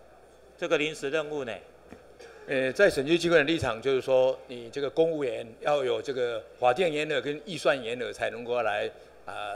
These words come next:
Speaker 2: 这个聘用这个公务员，所以他必须要在组织上
Speaker 1: 你们有没有做过这个研究啊？
Speaker 2: 要有这个法律研究。
Speaker 1: 它到底是常设性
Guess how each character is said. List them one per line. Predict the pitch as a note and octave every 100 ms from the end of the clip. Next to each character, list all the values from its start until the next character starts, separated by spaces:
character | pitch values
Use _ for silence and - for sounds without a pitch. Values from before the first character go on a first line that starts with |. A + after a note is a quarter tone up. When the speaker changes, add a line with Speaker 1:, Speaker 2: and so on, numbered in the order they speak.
| A2 -
Speaker 2:
这 | - A#2
个 | G#2+
聘 | - C3+
用 | C3+
这 | A#2
个 | G#2+
公 | A#2+ A#2+
务 | A#2+
员， | G2+ G2 - - - -
所 | -
以 |
他 | C3+
必 | C#3 C#3+
须 | C#3+
要 | C#3 B2+
在 | C3 B2
组 | -
织 | G#2
上 | G3
Speaker 1:
你 |
们 | G#3
有 | G#3+
没 |
有 | A#3+
做 | A#3+ A3+
过 | G#3+
这 | G#3+
个 | G#3+
研 | F#3 D#3
究 | E3 F#3+
啊？ | E3+
Speaker 2:
要 |
有 | -
这 | B2+
个 | A#2+
法 | G#2
律 | B2
研 | A2+
究。 | G#2+ G2+ -
Speaker 1:
它 |
到 | G#3+ A#3+
底 | F#3+
是 | E3
常 | G#3 F3+ E3+
设 | G#3 F#3
性 | - F#3